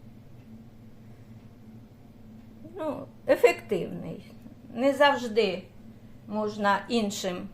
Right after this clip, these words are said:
засобом вичистити плиту, особливо плиту. А він вичищає. Ну, і зараз я покажу з, з цього боку, і можете трішки приблизити і почитати.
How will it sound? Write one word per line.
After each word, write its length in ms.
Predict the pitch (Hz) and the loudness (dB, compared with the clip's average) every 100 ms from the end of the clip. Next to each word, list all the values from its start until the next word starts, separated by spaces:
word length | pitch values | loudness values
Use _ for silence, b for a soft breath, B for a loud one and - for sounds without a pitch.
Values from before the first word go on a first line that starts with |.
| - - - - - - B B B - | -16 -20 -20 -20 -20 -20 B B B 0
засобом 1080 | 220 185 180 - - 202 185 185 175 175 - - - - - - - | 6 6 4 -8 -6 -4 0 0 0 -2 -12 -18 -20 -20 -20 -20 -16
вичистити 960 | 202 254 226 - 185 - 185 185 180 196 - - - | -2 2 2 0 -8 -6 -8 -4 -6 -6 -12 -12 -2
плиту, 500 | 269 262 330 359 605 - - - - | 0 0 0 2 2 -2 -20 -20 -2
особливо 600 | 240 240 262 262 254 240 | 0 6 6 8 8 8
плиту. 520 | 233 214 208 - 170 202 - b b b | 6 -2 -4 -6 -12 -12 -20 b b b
А 140 | 233 | 8
він 180 | 247 392 494 - - | 8 6 0 -6 -4
вичищає. 880 | 294 381 269 254 - 156 - 190 - B B | -2 -2 -4 -6 -4 -4 -2 -6 -8 B B
Ну, 60 | 508 587 - | 10 10 8
і 80 | |
зараз 400 | 254 285 262 240 | 6 8 8 6
я 100 | 254 | 6
покажу 600 | 247 247 247 233 233 240 - - - - | 4 2 2 0 0 -2 -2 -14 -18 -14
з, 120 | - - - - | -14 -6 -6 -4
з 180 | - - | -8 2
цього 260 | 523 494 349 | 8 8 6
боку, 400 | 220 220 220 208 | 2 0 4 2
і 100 | 220 - | 2 -4
можете 480 | 214 214 214 214 | -6 -2 -2 -2
трішки 560 | 208 214 220 - 208 208 - b b b - | 0 0 0 -2 -2 -2 -8 b b b -10
приблизити 760 | - 220 208 220 254 226 208 196 | 4 6 8 8 10 6 4 0
і 40 | |
почитати. 960 | 190 196 202 214 196 170 - - - | 2 0 2 -2 -2 -2 -2 -4 -10